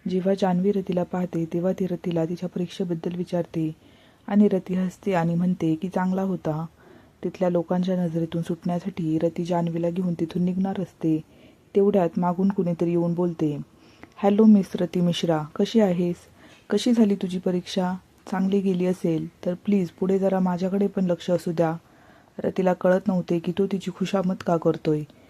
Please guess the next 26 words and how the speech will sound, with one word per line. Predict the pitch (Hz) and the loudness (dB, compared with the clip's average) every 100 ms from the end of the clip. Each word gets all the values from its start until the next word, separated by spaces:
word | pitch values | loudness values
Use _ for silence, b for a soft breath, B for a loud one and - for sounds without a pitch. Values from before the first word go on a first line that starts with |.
| b b - | b b -4
तिला | 202 208 | 4 6
वाटले | 202 202 196 170 | 6 2 0 0
की | 185 | 0
हे | 170 196 | 2 0
फक्त | 196 185 196 | 0 0 2
अर्णवमुळेच | 185 185 190 190 196 196 | 4 4 2 2 0 0
आहे. | 170 160 151 160 b b b b - | 0 2 -2 -8 b b b b -8
आता | 170 180 180 | -4 2 2
अर्णवची | 175 175 196 190 | 2 0 -2 0
ओळख | 175 175 175 | 0 0 -2
जाणून | 170 175 180 | -2 0 0
घेण्यासाठी | 185 180 175 202 185 | 0 0 0 0 -2
ती | 165 | -2
आणखीनच | 170 170 - 190 185 | -2 -2 -2 -2 -2
उत्साहित | 185 - 180 175 180 | -6 -4 -4 -4 0
झाली | 165 165 | 2 2
होती, | 165 160 147 143 b b b _ - | 0 -2 -6 -8 b b b _ 2
म्हणून | 196 214 | 6 6
ती | 220 | 6
म्हणाली | 208 208 196 170 165 | 4 4 4 0 -4
की | 185 | -4
"मी | 190 | -2
माझ्या | 196 185 185 | -2 -2 -2
निकालाची | 185 175 175 175 190 | -2 0 0 0 0
वाट | 180 170 - | 0 0 0
पाहते." | 170 170 160 151 | -2 -2 -2 -6